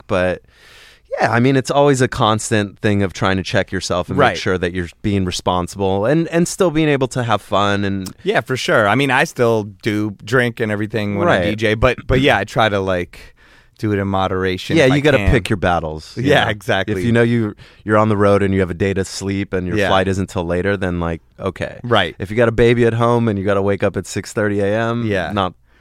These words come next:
Speaker 1: not the best time to be
Speaker 2: No, you're gonna
Speaker 1: drinking,
Speaker 2: feel
Speaker 1: so.
Speaker 2: horrible. Yeah.
Speaker 1: Yeah.
Speaker 2: I mean, and some people don't drink at all or don't smoke at all or, you know, are just
Speaker 1: Right.
Speaker 2: very sober for whatever reason, whether
Speaker 1: Right.
Speaker 2: just for their own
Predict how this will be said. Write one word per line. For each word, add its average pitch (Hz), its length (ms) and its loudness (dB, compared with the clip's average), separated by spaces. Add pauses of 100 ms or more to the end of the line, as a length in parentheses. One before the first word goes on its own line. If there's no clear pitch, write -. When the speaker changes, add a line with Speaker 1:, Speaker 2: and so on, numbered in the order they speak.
(400)
Speaker 1:
not 110 180 0
the 107 60 -4
best 98 240 0
time 80 160 -4
to 82 60 -10
be 117 40 -6
Speaker 2:
No, 113 160 -2
you're 92 160 -4
gonna 101 160 -6
Speaker 1:
drinking, 85 80 -16
Speaker 2:
feel 101 140 -2
Speaker 1:
so. 101 80 -4
Speaker 2:
horrible. 92 440 -2
Yeah. 117 260 2
Speaker 1:
Yeah. 92 140 -4
Speaker 2:
I 123 80 -2
mean, 180 260 0
and 170 300 -2
some 214 160 0
people 180 240 2
don't 117 280 0
drink 113 180 -2
at 95 80 -4
all 120 320 2
or 104 60 -4
don't 98 180 -10
smoke 101 260 -10
at 110 120 -6
all 131 260 0
or, 110 100 -4
you 160 120 2
know, 147 160 6
are 120 80 4
just 110 180 0
Speaker 1:
Right. 90 80 0
Speaker 2:
very 107 260 2
sober 107 460 0
for 101 300 -4
whatever 101 420 -2
reason, 107 500 -4
whether 98 220 -2
Speaker 1:
Right. 87 160 0
Speaker 2:
just 101 220 -8
for 98 160 -6
their 92 160 -4
own 92 280 -6